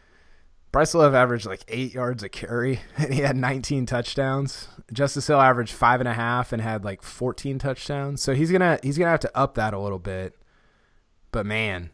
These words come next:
he is, he's unbelievable. And, and if he can make the same, you know, I, I thought they,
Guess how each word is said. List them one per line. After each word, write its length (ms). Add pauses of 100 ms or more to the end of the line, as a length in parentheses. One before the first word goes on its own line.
he 320
is, 640 (240)
he's 400
unbelievable. 920 (120)
And, 260
and 160
if 140
he 160
can 320
make 400
the 100
same, 760 (380)
you 60
know, 60
I, 280
I 80
thought 240
they, 160